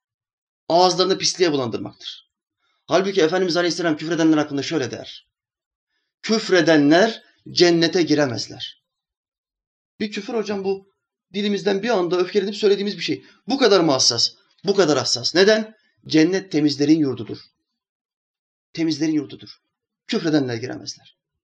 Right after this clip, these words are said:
İşte bu kardeş de o eski arkadaşlarına takıldığı için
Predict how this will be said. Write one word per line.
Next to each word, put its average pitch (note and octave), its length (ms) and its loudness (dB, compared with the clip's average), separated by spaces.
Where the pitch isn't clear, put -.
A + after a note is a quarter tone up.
İşte - 260 0
bu A#3+ 120 -4
kardeş D#3 480 2
de F3+ 300 -2
o B3 340 4
eski F3 320 0
arkadaşlarına D#3 600 2
takıldığı D#3+ 440 0
için G3+ 420 2